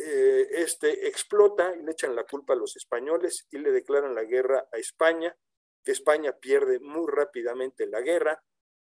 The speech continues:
y, eh, se quedan Cuba y Puerto Rico, sobre todo, como, mm, digamos, estados libres asociados con Estados Unidos. Hasta mil novecientos seis se declara así,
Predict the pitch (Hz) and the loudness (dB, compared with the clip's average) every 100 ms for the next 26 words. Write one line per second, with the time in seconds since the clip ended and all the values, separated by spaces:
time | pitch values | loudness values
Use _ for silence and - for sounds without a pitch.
0 | _ 170 175 196 190 - 143 143 135 135 | _ -6 0 0 0 -2 2 4 6 6
1 | 131 127 127 123 123 117 - _ _ _ | 6 6 4 0 -2 -6 -10 _ _ _
2 | _ _ _ _ - 123 - _ _ _ | _ _ _ _ -20 -20 -20 _ _ _
3 | _ _ _ _ - - 131 185 185 160 | _ _ _ _ -8 -2 2 8 8 6
4 | 151 156 _ _ _ - 180 170 147 143 | -2 -4 _ _ _ -6 -4 2 2 0
5 | - _ 131 - 127 - 123 131 180 - | -8 _ -16 -4 -4 -2 -4 -4 -6 -8
6 | 131 123 120 131 - 180 165 190 - _ | -4 -4 0 -2 2 0 2 -4 -6 _
7 | _ _ _ _ _ - 403 392 370 185 | _ _ _ _ _ 8 10 10 2 0
8 | - _ _ 131 170 143 147 143 143 143 | -4 _ _ -12 -10 -10 -10 -12 -12 -12
9 | 143 143 139 147 135 175 185 185 185 - | -12 -14 -14 -12 2 4 4 0 -2 0
10 | 143 - - - 190 202 190 160 170 202 | -2 0 -4 4 4 6 4 0 -8 -8
11 | 226 226 233 - - 139 - 135 - 147 | 0 0 2 -2 -4 -4 -4 -6 0 4
12 | 165 175 196 196 - 123 120 - 139 143 | 4 2 -2 -4 -4 -4 -4 2 4 4
13 | 131 107 117 120 120 113 - 110 139 139 | 2 -6 -12 -12 -10 -12 -12 -10 -8 -4
14 | 117 113 127 - 110 113 - 104 - - | -4 -4 -6 -6 -14 -12 -8 -8 -8 -4
15 | 120 - 165 196 | 0 0 2 0